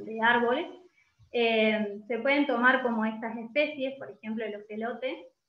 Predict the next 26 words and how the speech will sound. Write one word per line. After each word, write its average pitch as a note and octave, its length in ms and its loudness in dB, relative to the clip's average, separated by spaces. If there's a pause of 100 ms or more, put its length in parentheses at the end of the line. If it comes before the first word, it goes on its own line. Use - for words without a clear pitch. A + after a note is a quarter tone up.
(240)
que A3 220 -2
es B3+ 60 0
una A#3+ 200 -4
especie A#3+ 640 -6
indicadora A3 760 -4 (200)
de A3+ 460 2
si G3+ 400 -6 (260)
su A3 120 2
hábitat B3+ 480 4 (160)
es G3 260 -10 (200)
saludable G3+ 560 -2
o G3 80 -10
no. F#3 260 -14 (1700)
Y, D#4 360 -2
eh, B3 260 2
bueno, C4 260 4
hay C#4 180 8
unos D4+ 220 6
estudios D#4+ 580 4 (380)
que A#3 140 2
revelan A#3+ 580 6
que G#3 280 0
la G#3+ 320 0
fragmentación B3+ 840 4
del G#3 180 2
hábitat B3+ 400 2